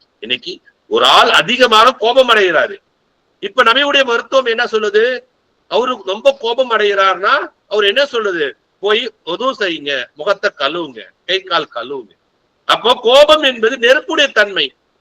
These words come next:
அந்த நெருப்புடைய தன்மையை போக்குறதுக்கு தண்ணீரை பயன்படுத்துங்க. அப்ப அந்த தண்ணீரை பயன்படுத்தும் பொழுது அது நெருப்பு அணைந்து விடுகிறது. இப்ப இதுதான் நம்ம வந்து பஞ்சபூத பொருட்களுடைய கோட்பாடு. நபியுடைய மருத்துவத்துல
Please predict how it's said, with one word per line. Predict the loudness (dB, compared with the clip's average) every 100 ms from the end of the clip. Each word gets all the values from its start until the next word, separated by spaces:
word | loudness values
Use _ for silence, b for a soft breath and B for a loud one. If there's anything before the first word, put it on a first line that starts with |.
| _
அந்த | -4 0
நெருப்புடைய | 0 0 -2 -2 -2
தன்மையை | 0 -2 -2 -2
போக்குறதுக்கு | -2 -2 -2 -2 -4 -6 -2 -2 -2 -8 _ -2
தண்ணீரை | 0 2 4 4
பயன்படுத்துங்க. | 2 0 0 -4 -8 -10 -18 -18 -20 _ _ _
அப்ப | -6 0
அந்த | 0
தண்ணீரை | 2 -2 0 0 0
பயன்படுத்தும் | 0 -4 -4 -4 -4 -6 -6
பொழுது | -4 -2 0 -2 -4 _
அது | -4 -4
நெருப்பு | 0 0 0 -2
அணைந்து | -2 -2 -4 -8
விடுகிறது. | -8 -6 -10 -12 _ _ _ _ _ _
இப்ப | 0 2
இதுதான் | 4 4 4
நம்ம | 4 2 -2
வந்து | -2
பஞ்சபூத | -2 -2 -6 -6 -6
பொருட்களுடைய | -6 -6 -4 -2 -2
கோட்பாடு. | -2 -6 -6 -10 -10 _ _ _ _
நபியுடைய | -4 -2 2 2
மருத்துவத்துல | 2 0 0 -4 -2 0 0